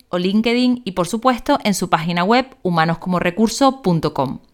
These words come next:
Ofrece asesorías personalizadas, cursos, charlas, webinars para empresas y organizaciones. Eh, hola, Josemi, ¿qué tal? ¿Cómo estás?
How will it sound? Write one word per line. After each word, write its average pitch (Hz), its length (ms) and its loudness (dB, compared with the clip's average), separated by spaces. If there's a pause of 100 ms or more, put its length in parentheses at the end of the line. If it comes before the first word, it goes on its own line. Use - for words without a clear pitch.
(420)
Ofrece 208 560 2
asesorías 190 580 0
personalizadas, 240 920 0 (440)
cursos, 233 480 0 (160)
charlas, 214 440 0 (100)
webinars 247 580 2
para 170 200 -2
empresas 240 500 0 (100)
y 180 140 0
organizaciones. 160 760 -2 (760)
Eh, 190 640 4
hola, 202 200 2
Josemi, 208 480 -2
¿qué 190 120 -2
tal? 208 300 2
¿Cómo 190 180 -4
estás? 202 380 -2